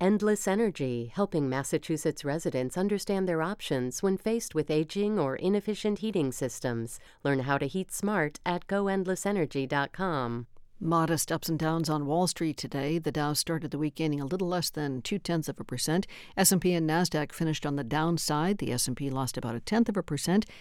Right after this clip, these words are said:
Speaker 2: Nasdaq dropped two-tenths of a percent. Watertown biotech company Selecta Biosciences is merging with a Maryland-based drug developer. Selecta and Cartesian Therapeutics announced this morning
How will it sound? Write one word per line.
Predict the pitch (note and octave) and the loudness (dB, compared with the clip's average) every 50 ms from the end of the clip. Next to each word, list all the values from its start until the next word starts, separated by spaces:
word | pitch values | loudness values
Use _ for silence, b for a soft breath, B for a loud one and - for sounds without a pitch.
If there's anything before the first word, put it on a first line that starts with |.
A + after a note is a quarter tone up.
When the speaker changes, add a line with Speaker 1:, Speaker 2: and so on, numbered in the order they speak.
| B B B - | B B B -4
Speaker 2:
Nasdaq | C#3 C#3+ C#3 C3+ - C#3+ C3 B2+ - | -2 0 0 0 -2 -4 -4 -4 -4
dropped | - C#3+ B2+ - - - | -4 -4 -4 -4 -4 -2
two-tenths | - B3+ A#3 - - D#3+ C3+ - - | -2 -2 -2 -2 -4 -4 -4 -4 -6
of | - - | -8 -8
a | G#2 | -8
percent. | - - G2+ - - - G2 F#2+ - - - - B B B B B B B B | -8 -8 -6 -4 -4 -4 -4 -6 -8 -10 -12 -14 B B B B B B B B
Watertown | - F#3+ G#3+ G#3+ G3+ - G#3+ G3+ F#3 E3+ | 4 6 8 6 6 6 6 6 6 6
biotech | F#3 F#3+ G3 F#3+ F#3 - - G3+ F#3+ - | 6 6 6 6 4 4 2 2 2 2
company | - G3 F#3+ - F#3 F#3 E3+ | 0 0 0 2 2 2 2
Selecta | - - F3 E3+ F3 G3+ G#3+ G#3+ - - G#3 F#3+ F3 | 2 2 2 2 4 2 2 0 2 4 4 4 4
Biosciences | C3+ D#3+ E3+ F#3 F#3 F#3 F#3 D#3+ - - F#3+ F#3+ F#3+ G3 F#3+ E3+ - - D#3 D3+ - - - - | 4 2 2 4 4 4 4 4 4 2 2 4 4 4 2 2 2 2 0 2 2 0 0 0
is | D3+ C#3+ C#3+ | 0 0 0
merging | D3+ D3+ D#3+ E3 D#3 E3+ D3+ | 0 2 2 2 0 0 0
with | D3+ D3+ - | 0 0 0
a | C#3 | 0
Maryland-based | C#3 D3 E3 F3+ F3+ F3 F3 E3 D#3 C#3+ D#3+ D#3 D3 - | 0 2 2 2 2 2 2 2 2 2 2 2 0 0
drug | - D3+ D3+ D3 C3+ | 0 0 0 0 0
developer. | - C3 - C3 B2 A#2 A2 - - A2 G2+ B B B B B B | -2 -4 -2 -2 -4 -4 -4 -4 -4 -6 -6 B B B B B B
Selecta | - - C#3 B2+ C#3 D#3 D3+ - - D#3 - - | -6 -4 -2 -2 -2 -2 -2 -2 -2 -2 -2 -2
and | D3 C#3+ - | -4 -6 -4
Cartesian | - - D#3 C#3+ - - - B3 A#3 G#3 - G3+ F#3 F3 D3 | -4 -4 -4 -4 -4 -4 -2 0 0 2 2 2 2 2 0
Therapeutics | - - F3+ E3+ E3 - - - - A3 A3 G3+ F#3+ - - - - - | 0 0 0 2 0 0 -2 -4 0 2 4 4 4 4 2 0 -2 0
announced | - D3 D3 C#3+ C#3+ C#3+ C3+ - - | 0 0 0 0 0 0 -2 -2 0
this | C3+ - - | 0 0 2
morning | - C#3 C#3 C#3+ D#3+ G3+ G#3+ | 2 2 2 4 6 6 6